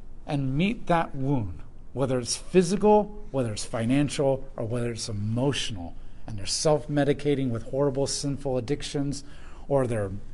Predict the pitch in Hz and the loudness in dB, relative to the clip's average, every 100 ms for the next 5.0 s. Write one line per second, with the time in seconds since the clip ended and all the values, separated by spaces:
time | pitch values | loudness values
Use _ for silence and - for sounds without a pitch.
0 | - - - - 156 151 143 - 143 - | -10 -8 -6 -4 0 2 2 4 4 2
1 | 135 139 143 117 135 143 135 - 135 123 | 0 0 0 -2 -2 0 0 -2 -2 -2
2 | 135 131 117 131 110 120 117 - 117 123 | -2 -2 0 -2 -2 -4 -6 -6 -4 -2
3 | 123 117 117 117 110 110 113 107 107 104 | 0 -2 -4 -4 -2 -2 -2 -4 -4 -4
4 | - 110 113 107 107 104 104 98 87 87 | -4 -2 -2 -2 -4 -4 -4 -4 -6 -8